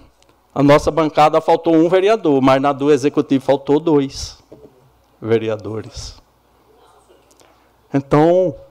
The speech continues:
a gente não tá aqui pra atrapalhar a cidade. A gente tá aqui pra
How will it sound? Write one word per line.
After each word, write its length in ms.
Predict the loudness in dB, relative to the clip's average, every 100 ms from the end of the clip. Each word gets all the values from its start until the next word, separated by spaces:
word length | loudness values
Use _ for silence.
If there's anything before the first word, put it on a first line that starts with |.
| _ _ _ _ _ _ _ _ _ _ _ _ _ -12
a 140 | -8
gente 400 | -2 0 0 0
não 320 | -2 0 0 0
tá 160 | 0
aqui 260 | 0 -2 -8
pra 140 | -6
atrapalhar 500 | -4 -4 -4 -4 -4
a 60 | -6
cidade. 680 | -10 -8 -6 -6 -8 -12 -12 -14 _ _ _ -14
A 100 | -10
gente 180 | -8 -4
tá 100 | -6
aqui 180 | -6 -10
pra 280 | -4 -6